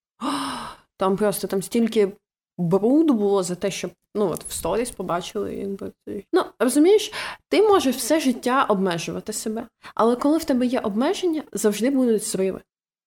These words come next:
Ну, тому що якщо чогось не можна, постійно не можна, не можна, не можна, не можна, через деякий час людина така: "Хай воно йде все, хочу". І організм бере своє. А коли тобі можна абсолютно все, тобі і зривів немає.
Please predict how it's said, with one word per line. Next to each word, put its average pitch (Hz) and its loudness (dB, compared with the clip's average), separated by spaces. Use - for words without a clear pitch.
Ну, 302 6
тому 240 2
що 240 -2
якщо 247 0
чогось 262 -2
не 240 4
можна, 233 0
постійно 208 0
не 202 2
можна, 214 2
не 196 0
можна, 202 -2
не 190 -2
можна, 185 -6
не 190 -4
можна, 392 -2
через 254 0
деякий 240 0
час 480 0
людина 277 6
така: - -6
"Хай 330 2
воно 214 2
йде 170 0
все, - -8
хочу". - -4
І 240 4
організм 254 2
бере 202 -2
своє. 202 -10
А - -2
коли 381 6
тобі 285 4
можна 254 4
абсолютно 240 -2
все, 453 -4
тобі 381 4
і 349 6
зривів 254 -2
немає. 202 -4